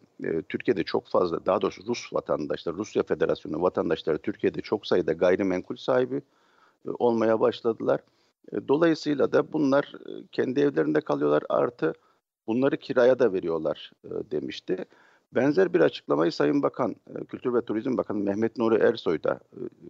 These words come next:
yılın ilk yarısına yönelik turizm verilerini açıklarken, e,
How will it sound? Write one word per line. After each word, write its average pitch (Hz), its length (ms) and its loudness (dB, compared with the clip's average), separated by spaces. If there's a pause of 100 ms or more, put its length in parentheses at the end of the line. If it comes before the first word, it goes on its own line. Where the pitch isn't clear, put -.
(100)
yılın 107 260 0
ilk - 260 -4
yarısına 98 360 2
yönelik 87 440 -4 (280)
turizm 104 400 0
verilerini 95 420 2
açıklarken, - 720 0 (1000)
e, 101 40 -6